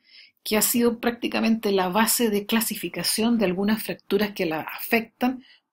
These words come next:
por, eh, la repercusión que puede tener en el futuro de los niños.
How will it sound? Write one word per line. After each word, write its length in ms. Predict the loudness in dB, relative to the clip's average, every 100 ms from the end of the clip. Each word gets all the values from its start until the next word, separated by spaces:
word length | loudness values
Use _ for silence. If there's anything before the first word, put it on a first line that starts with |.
| 2
por, 380 | 8 8 6 -6 _ _ _ _ _ -4
eh, 200 | 0 4
la 240 | 8 8
repercusión 760 | 8 6 4 2 0 -4 -2 -2
que 120 | -4
puede 260 | -4 -2 -2
tener 480 | -4 -4 -2 -4 -6 -20 _ _ 0
en 220 | 2 4
el 140 | 2 -2
futuro 460 | -6 -2 0 2
de 80 | 4
los 120 | 4
niños. 400 | 4 4 2 -6